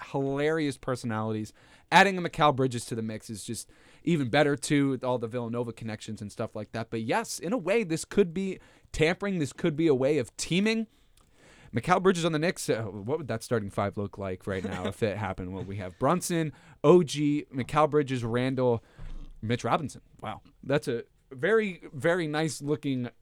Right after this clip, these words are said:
on paper starting five. But, you know, that's a conversation for another time. The Roommates podcast, a fun podcast. I think that's gonna do it for our New York coverage here. There's just two topics before we conclude our show entirely today I wanna bring up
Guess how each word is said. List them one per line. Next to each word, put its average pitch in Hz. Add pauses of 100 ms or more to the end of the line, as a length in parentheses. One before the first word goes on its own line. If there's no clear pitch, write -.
on 147
paper 127
starting 127
five. 117
But, 123
you 120
know, 127
that's 156
a 160
conversation 131 (280)
for 131
another 113 (240)
time. 123
The 117
Roommates 139
podcast, 120 (120)
a 117
fun 131
podcast. 117 (240)
I 131
think 208
that's 208
gonna 175
do 147
it 202
for 151
our 123
New 160
York 151 (520)
coverage 117
here. 107 (320)
There's 147
just 202
two 294
topics 202
before 175
we 185
conclude 160
our 135
show 131
entirely 117
today 107
I 107
wanna 135
bring 127
up 104